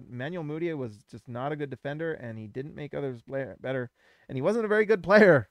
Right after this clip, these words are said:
I'm gonna be honest. That's a re-, there's a reason why he's in China and not in the N B A anymore. Uh, let's see. Let's see. Furby Junior, Milwaukee only had eight free throws. That's pretty awesome.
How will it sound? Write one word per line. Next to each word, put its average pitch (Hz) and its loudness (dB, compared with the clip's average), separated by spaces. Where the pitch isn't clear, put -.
I'm 143 -6
gonna 165 -2
be 185 0
honest. 180 -2
That's 147 0
a 147 -10
re-, 175 -2
there's 170 -4
a 175 -6
reason 185 -6
why 175 -4
he's 160 -6
in 165 -8
China 147 -6
and 127 -4
not 135 0
in 147 -8
the 147 -2
N 139 -2
B 135 -4
A 131 0
anymore. 104 -10
Uh, 117 0
let's 139 -8
see. 120 -4
Let's 156 -4
see. 156 0
Furby 202 0
Junior, 185 -4
Milwaukee 214 2
only 190 0
had 165 4
eight 185 0
free 175 -2
throws. 113 -6
That's 156 4
pretty 196 4
awesome. 139 0